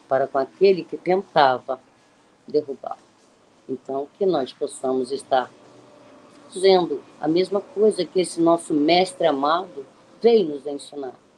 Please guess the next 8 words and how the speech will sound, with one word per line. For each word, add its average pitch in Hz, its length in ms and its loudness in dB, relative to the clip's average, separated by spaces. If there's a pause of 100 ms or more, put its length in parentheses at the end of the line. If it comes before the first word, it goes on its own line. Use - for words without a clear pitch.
(480)
Afinal, 156 560 -4
é 170 80 0
o 170 80 -2
mínimo 175 880 -2
que 151 80 -12
nós 143 260 -6
podemos 147 380 -4
fazer 131 420 -4